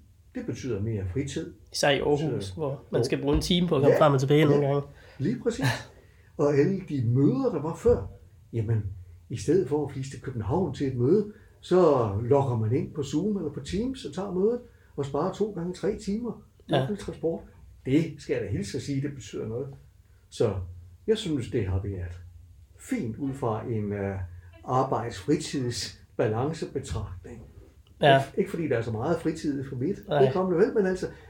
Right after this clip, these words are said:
Speaker 1: alligevel, der er, der er mere af det.
Speaker 2: Ja. Og føler du, det er noget, vi burde tage med over i post-coronatiden? At vi godt kan have møder over Zoom i stedet for, altså,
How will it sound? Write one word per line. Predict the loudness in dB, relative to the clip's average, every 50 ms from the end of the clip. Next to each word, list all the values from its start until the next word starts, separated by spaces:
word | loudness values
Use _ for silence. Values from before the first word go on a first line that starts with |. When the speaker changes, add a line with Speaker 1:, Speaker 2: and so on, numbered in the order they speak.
| -6 0
Speaker 1:
alligevel, | 2 2 2 2 2 0 0 0 -4 -10 -18 -20 -12 -10
der | -10
er, | -10 -8 -10 -8 -8 -8 -8 -10 -14 -20 -20 -20 -18 -16
der | -12
er | -8 -6
mere | -4 -4 -4 -4 -6 -6
af | -6 -6 -6 -6
det. | -10 -12 -14 -18 -20 -20 -20 -20 -20 -20 -20 -20 -20 -20 -20 -8 0
Speaker 2:
Ja. | 2 2 2 2 0 -6 -18 -20 -20 -20 -20 -20 -20 -20 -20 -20 -4 -2
Og | -2 -2 -2 -8
føler | 4 8 10 10 10 8
du, | 8
det | 4 4
er | 4
noget, | 6 6 4 4
vi | 2 0 2
burde | 4 4 4 4
tage | 2 0 2 4
med | 4 6
over | 6 4 4 4 4 2
i | 2 0 -2 -4 -4 -4 -4 -4 -6 -6 -8 -10 -14 -18 -20 _ -20 -20 -18 -18 -18 -18 -20 _
post-coronatiden? | 2 2 2 2 2 -2 -2 -2 0 2 4 4 4 4 4 2 2 0 0 0 0 -2 -4 -8 -14 -20 -20 -20 -20 -8 -6
At | -6 -4 -2
vi | 2
godt | 6 6 6 6 6
kan | 2 2 2 2 2 0 -4 -8 -16 -16 -12 -8
have | -2 0 0 2
møder | 2 2 4 4 6 4
over | 4 4 4 2 2 2
Zoom | 0 -4 -4 -4 -2 0 0 0
i | -2
stedet | -2 0 2 2 2 2 2
for, | 0 0 0 0 -2 -8 -14 -20 -20 -20 -20 _ -12 -8
altså, | -6 -6 -6